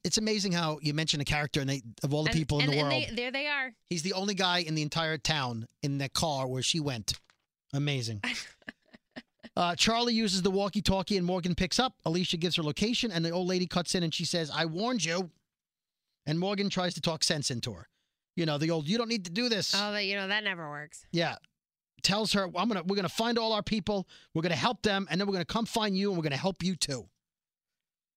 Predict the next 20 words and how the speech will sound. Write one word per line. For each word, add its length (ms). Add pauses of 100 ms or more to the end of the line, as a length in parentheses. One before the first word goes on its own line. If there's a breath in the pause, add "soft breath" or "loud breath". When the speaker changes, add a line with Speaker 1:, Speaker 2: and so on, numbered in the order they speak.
(120)
Speaker 1:
Uh, 260
they're 120
driving 340
in 80
the 60
truck. 340 (760)
And, 560
uh, 540
Wendell 400
and 100
Sarah 320
in 80
the 60
front. 260
Everyone 220
else 120
is 80
in 60
the 60
back 260